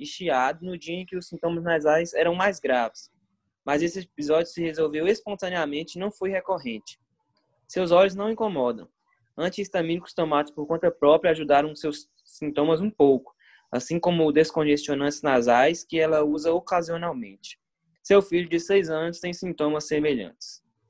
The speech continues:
E aí, galera, o que, que vocês acharam de relevante aí? O que, que chamar, chamou a atenção de vocês nesse caso clínico?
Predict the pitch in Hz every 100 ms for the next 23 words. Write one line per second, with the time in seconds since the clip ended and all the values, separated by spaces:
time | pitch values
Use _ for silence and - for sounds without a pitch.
0 | _ _ _ _ _ _ _ _ 170 175
1 | 165 143 127 123 160 151 165 170 156 147
2 | 147 151 147 143 135 135 131 131 123 131
3 | - _ _ _ - - 151 147 135 -
4 | 139 135 135 - 139 - 139 135 135 139
5 | 131 135 131 131 127 123 123 127 120 123
6 | 127 127 - 123 113 110